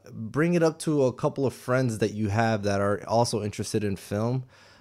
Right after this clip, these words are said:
Um, see what they think, get their feedback, and maybe you guys can collaborate on this film together and possibly make <laughs> a really nice short film. And I, I think that that would be the best route to go.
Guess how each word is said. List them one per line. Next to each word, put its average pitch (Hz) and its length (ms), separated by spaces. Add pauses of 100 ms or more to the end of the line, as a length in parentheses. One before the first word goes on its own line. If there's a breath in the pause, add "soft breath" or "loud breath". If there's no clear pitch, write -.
(140 soft breath)
Um, 101 500
see 151 240
what 147 220
they 127 180
think, 127 560
get 127 220
their 123 140
feedback, 113 680
and 117 220
maybe 156 240
you 185 100
guys 151 280
can 143 160
collaborate 117 640
on 104 160
this 98 140
film 117 260
together 104 560
and 107 200
possibly 127 520
make 117 380
<laughs> 135 40
a 127 60
really 120 300
nice 113 280
short 117 320
film. 151 460 (400 loud breath)
And 117 600
I, 107 200
I 131 120
think 139 240
that 131 180
that 127 160
would 117 140
be 120 80
the 107 80
best 110 240
route 101 180
to 104 80
go. 104 320